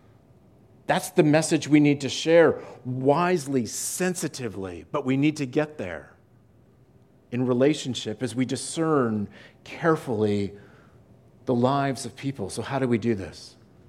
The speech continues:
And just so you know, these points are not of equal length. These two are very short now.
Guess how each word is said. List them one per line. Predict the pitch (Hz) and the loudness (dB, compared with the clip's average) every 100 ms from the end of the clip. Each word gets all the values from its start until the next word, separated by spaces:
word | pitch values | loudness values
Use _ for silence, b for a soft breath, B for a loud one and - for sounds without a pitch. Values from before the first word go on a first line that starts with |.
| - _ - _ - - | -20 _ -20 _ -16 -10
And | 120 | -8
just | 120 | -6
so | - | -2
you | 123 | 0
know, | 117 120 | 2 2
these | 127 - | 0 -2
points | - 180 - | -4 -4 -4
are | 123 | -4
not | 113 110 | -4 -4
of | 101 | -6
equal | 95 - | -6 -6
length. | 95 85 71 - - - - - - - - - - - | -8 -8 -14 -20 -20 -20 -20 -20 -20 -20 -20 -20 -20 -12
These | 127 | -12
two | - 165 143 | -4 0 2
are | |
very | 117 123 110 | 2 0 0
short | - 98 - 95 | -4 -8 -10 -12
now. | 71 | -14